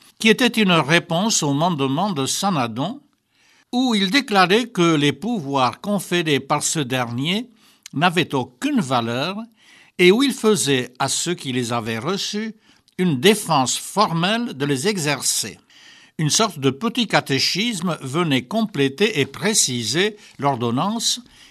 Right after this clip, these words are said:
et éclairer les fidèles dans leur comportement à l'égard de celui qu'il appelait l'intrus. Tous ces événements, on le devine, divisaient profondément les fidèles.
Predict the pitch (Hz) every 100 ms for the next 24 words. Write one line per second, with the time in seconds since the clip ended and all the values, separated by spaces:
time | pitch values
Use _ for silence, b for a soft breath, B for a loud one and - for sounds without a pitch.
0 | b - 156 - 208 - 175 160 147 214
1 | 170 147 - 135 123 175 202 202 202 -
2 | 127 147 135 117 - 214 220 - 160 -
3 | 127 120 156 170 185 - 160 135 117 147
4 | 180 135 139 - 143 127 117 147 180 170
5 | 135 127 123 - 123 139 175 180 _ _
6 | _ 101 104 160 170 - 127 110 - _
7 | _ _ _ _ _ 262 233 214 190 165
8 | 160 147 127 131 175 175 131 117 120 110
9 | 139 170 170 156 110 151 131 131 104 127
10 | 139 139 131 131 127 120 117 127 143 123
11 | 123 - 131 123 110 98 95